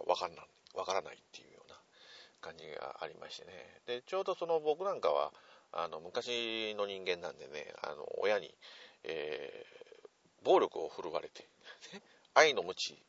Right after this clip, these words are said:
を受けながら育ってきた人間ですのでね、えー、ちょっとこう、言うこと聞かないとすぐ手が出-、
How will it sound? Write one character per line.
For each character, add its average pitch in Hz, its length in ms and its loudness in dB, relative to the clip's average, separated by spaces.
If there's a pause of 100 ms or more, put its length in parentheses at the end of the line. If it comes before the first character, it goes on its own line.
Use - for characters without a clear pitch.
(120)
を 90 260 -2
受 82 180 -6
け - 0 -
な 92 120 2
が 80 100 0
ら 76 60 0
育 90 220 0
っ - 40 0
て 80 140 -12
き - 60 -18
た 73 160 0
人 78 180 -14
間 73 160 -8 (400)
で - 100 -6
す - 120 -18
の - 80 -20 (100)
で - 80 -8
ね、 92 120 -2 (800)
え 87 920 0
ー、 - 40 -16
ち - 100 4
ょ - 40 6
っ - 20 4
と - 120 6
こ 80 320 4
う、 85 40 -10
言 92 100 -10
う 90 40 -10
こ 95 80 -2
と - 60 -8
聞 - 80 -10
か 82 80 -8
な 76 80 -6
い 71 60 -12
と - 80 -10
す - 120 0
ぐ 175 100 0
手 101 80 0
が 76 100 2
出-、 - 100 -8